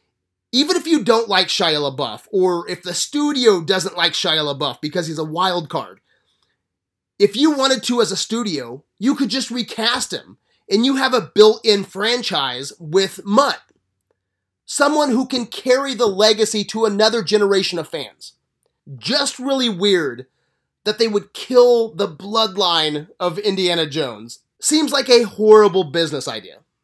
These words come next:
But guys, overall, those are some of my quick thoughts. Overall, I enjoyed this last adventure with Indy. Could it have been better?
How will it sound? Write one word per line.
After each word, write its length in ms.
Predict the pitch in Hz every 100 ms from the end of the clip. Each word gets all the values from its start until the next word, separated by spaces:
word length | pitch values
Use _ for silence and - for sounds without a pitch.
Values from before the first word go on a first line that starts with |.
| _ _ _ _ _ _ _ _ _ _ _ _ _ _ _
But 140 | 185 185
guys, 340 | 208 208 - _ _ _ _
overall, 880 | - 302 285 247 202 185 170 160 151 _ _ _ -
those 380 | 135 214 247 214
are 40 |
some 200 | 226 220
of 60 | 196
my 100 | 170
quick 380 | - 196 196
thoughts. 540 | - 165 160 160 - - _ _ _ _ _ _ _ 214
Overall, 840 | 269 254 247 208 190 170 156 160 _ _ -
I 180 | 180 208
enjoyed 540 | 214 180 180 185 175
this 200 | 175 170
last 320 | 160 156 151
adventure 420 | 151 135 143 135 143
with 200 | 139 131
Indy. 360 | 113 85 69 _ _ _ _ _ _ _ _ _
Could 180 | - 240
it 80 | 220
have 120 | 147
been 260 | 196 170
better? 540 | 135 208 226 240 226